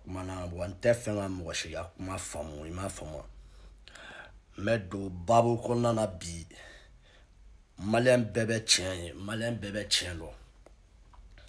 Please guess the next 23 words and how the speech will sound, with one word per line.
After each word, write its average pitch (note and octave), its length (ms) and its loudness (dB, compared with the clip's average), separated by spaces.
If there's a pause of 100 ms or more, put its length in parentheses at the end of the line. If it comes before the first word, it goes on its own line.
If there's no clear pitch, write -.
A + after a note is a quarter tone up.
(2250)
Da G2 280 0
i A2+ 80 4
ni A#2+ 200 4
Zu F#2+ 260 -4
ka F#2+ 180 -6
ko, F2 200 -6
ne F2+ 200 -6
da E2 180 -4
t'a E2 200 -6
la. D2 180 -10 (640)
Ala E2+ 180 -4
ko E2 100 -6
tiɲɛ. D2 260 -8 (220)
Ne G2+ 140 -4
da G2+ 220 -6
t'a B2+ 180 0
la C#3 140 0
bi, C3 460 6
ne A2 100 0
da F2 200 -8
t'a F2 160 -8
la D#2+ 100 -6
sini. - 340 -2